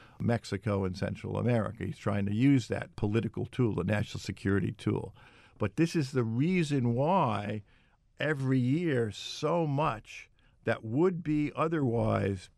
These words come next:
put into the kinds of programs that the New Deal promoted seems to be denied, and, and the Republicans in particular want to cut the funding for it because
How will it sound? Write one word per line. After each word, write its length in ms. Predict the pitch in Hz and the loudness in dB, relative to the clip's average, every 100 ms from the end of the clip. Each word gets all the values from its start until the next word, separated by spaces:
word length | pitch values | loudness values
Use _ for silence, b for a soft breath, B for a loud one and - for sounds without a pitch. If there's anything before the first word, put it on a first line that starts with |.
| - | -6
put 200 | 135 156 | -2 0
into 240 | 156 135 | 0 0
the 100 | 117 | 0
kinds 320 | 110 127 127 - | 0 0 0 -2
of 80 | |
programs 920 | - 131 147 143 110 104 95 98 - - - 107 | -4 0 2 2 2 2 0 -4 -8 -18 -6 0
that 240 | 104 - - | 0 0 0
the 80 | 104 | 4
New 160 | 107 | 4
Deal 300 | 101 139 196 | 4 4 2
promoted 600 | 196 110 98 98 92 92 - b b b | 2 2 2 2 -2 -8 -16 b b b
seems 260 | - 156 175 | -2 2 2
to 80 | 147 | 4
be 120 | 143 | 2
denied, 680 | 120 117 131 170 151 98 107 | 2 2 2 4 4 2 0
and, 160 | 107 110 | 0 2
and 300 | 113 113 110 | 2 4 4
the 40 | |
Republicans 640 | 104 98 165 170 131 120 | 2 2 -2 -2 0 0
in 60 | 107 | -2
particular 380 | 113 165 151 117 | -2 0 2 2
want 180 | 110 104 | 2 -2
to 60 | - | -6
cut 260 | - 165 170 - | -2 -2 -2 -4
the 80 | |
funding 520 | - - 180 139 104 110 | -4 -2 0 0 0 0
for 300 | - 82 - | 0 0 -4
it 100 | - - - b b b b | -12 -20 -20 b b b b
because 480 | 110 - 120 113 | -6 0 0 0